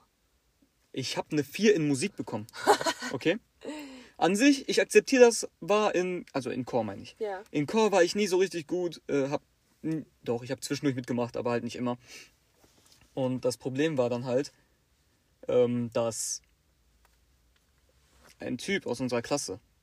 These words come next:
Speaker 2: Ja.
Speaker 1: eine drei bekommen hat,
Speaker 2: Mhm.
Speaker 1: obwohl er gefühlt nur zwei oder dreimal da war.
Speaker 2: Ja.
Speaker 1: Ich war öfters als er da,
Speaker 2: Ja.
Speaker 1: hab aber eine vier und er hat eine drei.
Speaker 2: Ja.
Speaker 1: Das heißt, ich bin zu diesem Typen hin,
Speaker 2: Ja.
Speaker 1: zum Lehrer, und hab ihn dann gefragt,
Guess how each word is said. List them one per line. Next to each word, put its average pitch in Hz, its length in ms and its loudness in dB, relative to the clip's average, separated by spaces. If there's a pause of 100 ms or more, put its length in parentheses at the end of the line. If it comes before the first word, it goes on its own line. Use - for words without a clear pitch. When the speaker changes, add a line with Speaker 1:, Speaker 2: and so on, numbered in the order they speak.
Speaker 2:
Ja. 214 300 -8
Speaker 1:
eine 127 120 -2
drei 156 200 4
bekommen 123 300 -8
hat, 147 240 -10
Speaker 2:
Mhm. 233 360 -12
Speaker 1:
obwohl 156 340 4
er 160 160 6
gefühlt 143 280 -2
nur 123 80 -4
zwei 147 260 4
oder 143 120 4
dreimal 127 300 2
da 101 200 -4
war. 87 140 -8 (240)
Speaker 2:
Ja. 208 320 -8
Speaker 1:
Ich - 140 -12
war 143 100 6
öfters 165 280 4
als 131 140 0
er 123 100 0
da, 180 220 -2 (200)
Speaker 2:
Ja. 208 220 -10 (100)
Speaker 1:
hab - 160 -8
aber 135 120 -4
eine 127 100 -2
vier 240 260 -2
und 143 160 -4
er 170 140 0
hat 175 100 -4
eine 143 100 0
drei. 117 240 -4 (120)
Speaker 2:
Ja. 214 120 -10 (420)
Speaker 1:
Das - 140 -10
heißt, 127 220 0
ich 254 200 2
bin 208 140 0
zu 180 140 -2
diesem 254 320 0
Typen 240 400 0
hin, 185 260 -4 (140)
Speaker 2:
Ja. 220 100 -12
Speaker 1:
zum 131 200 -2
Lehrer, 147 320 0 (760)
und 131 220 -6
hab 226 160 -2
ihn 156 80 0
dann 139 160 2
gefragt, 139 500 -4